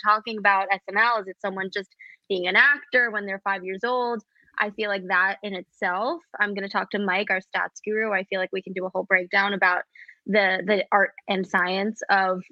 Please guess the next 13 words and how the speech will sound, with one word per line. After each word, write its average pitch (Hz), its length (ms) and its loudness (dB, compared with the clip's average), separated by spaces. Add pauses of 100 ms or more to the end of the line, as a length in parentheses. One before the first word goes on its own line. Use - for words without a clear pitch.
using 196 280 -2
home 190 180 -2
videos 202 400 0
from 202 100 -4
childhood 196 440 0
in 190 360 -4
monologues. 202 520 -2 (500)
I'm 208 200 2
excited 202 340 0
about 190 240 0
that 185 180 0
one. 277 220 0 (400)
Um, 214 440 0